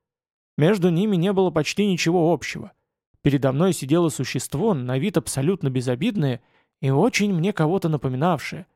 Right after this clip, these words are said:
Бледно-зеленые глаза еще раз бегло осмотрели меня, словно бы проверяя, действительно ли я существую,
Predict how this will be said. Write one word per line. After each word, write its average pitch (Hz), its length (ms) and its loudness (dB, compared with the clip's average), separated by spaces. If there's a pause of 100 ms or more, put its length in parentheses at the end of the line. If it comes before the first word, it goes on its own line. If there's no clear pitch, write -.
(500)
Бледно-зеленые 151 880 2
глаза 139 340 2
еще 156 340 0
раз 147 260 0
бегло 127 380 0
осмотрели 139 540 0
меня, 185 320 -2 (220)
словно 165 380 2
бы 156 120 0
проверяя, 151 560 0
действительно 156 580 -2
ли 143 160 0
я 151 140 0
существую, 143 840 -2